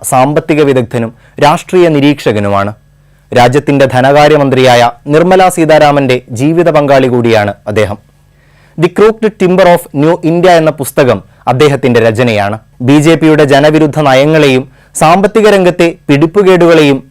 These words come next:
രൂക്ഷമായി വിമർശിക്കുന്നതാണ് ഗ്രന്ഥം. ഇതേക്കുറിച്ച് ദി വയറിന് നൽകിയ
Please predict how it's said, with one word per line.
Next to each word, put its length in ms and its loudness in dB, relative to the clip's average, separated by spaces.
രൂക്ഷമായി 560 0
വിമർശിക്കുന്നതാണ് 840 -2
ഗ്രന്ഥം. 320 -2
ഇതേക്കുറിച്ച് 600 0
ദി 100 2
വയറിന് 440 2
നൽകിയ 260 2